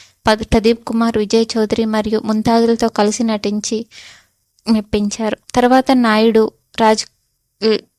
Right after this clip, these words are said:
మానసిక వికలాంగ పిల్లలపై ఒక డాక్యుమెంటరీని నిర్మించారు. ఇది లీలా నాయుడు ఫిల్మ్స్ బ్యానర్పై కుమార్ షాని యొక్క మొదటి దర్శకత్వ ప్రాజెక్ట్. తర్వాత ఆమె హౌస్‌లెస్ బాంబే అనే మరో చిత్రం నిర్మించడానికి యూనికార్న్ ఫిల్మ్స్ కింద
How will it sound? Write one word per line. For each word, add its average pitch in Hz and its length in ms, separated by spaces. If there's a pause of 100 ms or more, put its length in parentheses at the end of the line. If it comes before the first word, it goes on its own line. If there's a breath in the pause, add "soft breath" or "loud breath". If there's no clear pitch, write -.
(120)
మానసిక 233 500
వికలాంగ 233 560 (120)
పిల్లలపై 226 460 (120)
ఒక 233 120
డాక్యుమెంటరీని 220 840 (100)
నిర్మించారు. 208 600 (180)
ఇది 240 220
లీలా 226 260
నాయుడు 247 360
ఫిల్మ్స్ 226 380
బ్యానర్పై 220 480 (680 loud breath)
కుమార్ 247 320
షాని 247 320
యొక్క 233 300
మొదటి 220 300
దర్శకత్వ 226 560 (100)
ప్రాజెక్ట్. 214 440
తర్వాత 240 280 (220)
ఆమె 226 160 (120)
హౌస్‌లెస్ 220 580
బాంబే 214 320 (120)
అనే 220 160
మరో 220 260 (120)
చిత్రం 240 320
నిర్మించడానికి 220 840 (520 loud breath)
యూనికార్న్ 247 580
ఫిల్మ్స్ 233 400
కింద 220 160